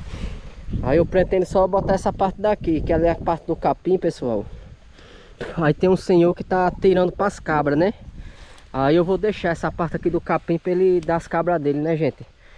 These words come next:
Porque também é uma malvadeza, né? A pessoa corta esse monte de capim aqui, né? Tá servindo pra o próximo. Então,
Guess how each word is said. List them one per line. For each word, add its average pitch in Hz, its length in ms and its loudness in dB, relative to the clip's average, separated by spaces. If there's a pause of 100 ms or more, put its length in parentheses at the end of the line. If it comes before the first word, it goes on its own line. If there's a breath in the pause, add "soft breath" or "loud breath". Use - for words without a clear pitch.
(240 loud breath)
Porque 151 240 0
também 170 260 4
é 175 40 4
uma 180 60 2
malvadeza, 170 600 2
né? 170 140 2
A 165 40 0
pessoa 160 300 -2
corta 170 240 0
esse 160 160 -2
monte 170 260 2
de 175 120 0
capim 165 460 0
aqui, 160 440 0 (720 loud breath)
né? 156 260 2 (180)
Tá 160 100 2
servindo 156 420 2
pra 165 300 0
o 160 80 4
próximo. 165 720 0 (760 loud breath)
Então, 175 640 2